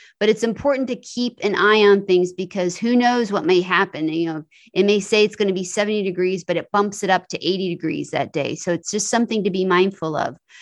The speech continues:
Um, if you have a nuwa station nearby, you know, refer to the nuwa station, 'cause that's tracking Mary Bl-, um, that's tracking fire blight really well through Mary blight and also cougar blight.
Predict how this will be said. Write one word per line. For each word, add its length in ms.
Um, 160
if 140
you 80
have 100
a 60
nuwa 420
station 800
nearby, 840
you 60
know, 140
refer 400
to 80
the 100
nuwa 240
station, 400
'cause 200
that's 280
tracking 480
Mary 280
Bl-, 240
um, 240
that's 240
tracking 480
fire 200
blight 280
really 260
well 260
through 220
Mary 320
blight 300
and 80
also 280
cougar 340
blight. 340